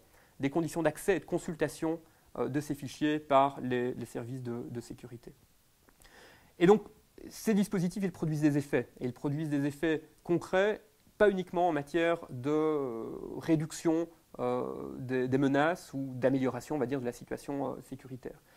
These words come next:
Ils ont des effets concrets sur les citoyens, sur les ressortissants, ressortissants des pays tiers. Alors, je n'ai pas l'occasion de développer, mais, euh, les événements de Lampedusa que vous avez peut-être suivis, euh, sont une conséquence induite des dispositifs dont je parle ici. Il devient tellement difficile de franchir les frontières du fait des contrôles qui sont opérés, que l'on passe par des voies de plus en plus difficiles, donc on prend de plus en plus de risques,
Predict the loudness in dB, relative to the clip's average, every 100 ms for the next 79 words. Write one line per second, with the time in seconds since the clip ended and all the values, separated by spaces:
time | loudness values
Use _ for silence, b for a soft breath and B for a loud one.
0 | b b b 4 6 6 4 4 2 0
1 | 0 0 0 -2 B -8 0 2 2 0
2 | 0 2 2 0 -2 -6 -2 0 0 0
3 | -4 -2 -2 -2 -8 -10 -10 -4 -4 -2
4 | -4 -2 -2 -2 -4 -8 -8 -4 -2 -2
5 | -2 -2 -2 -2 -2 -4 -6 -10 B B
6 | B -8 -4 -2 0 0 2 0 -2 -4
7 | -6 -2 -2 -2 -6 -6 -8 -10 -10 -8
8 | -6 -2 -2 -2 b -6 -2 -2 -2 -4
9 | -6 -6 -6 -4 -8 -6 -6 -8 -12 -8
10 | -8 -6 -8 -8 -10 -10 -10 -12 -12 -10
11 | -8 -8 b b b -4 -2 0 0 0
12 | 0 -6 -6 -2 -2 -2 -4 -4 -4 -6
13 | -2 -2 -2 0 2 2 2 -4 -2 -2
14 | -2 -6 -8 -8 -4 -2 -2 -4 -6 2
15 | 2 2 -2 0 -2 -2 -6 -6 -10 -10
16 | -10 -6 -6 -6 -10 -6 -4 -4 -4 -4
17 | -6 -10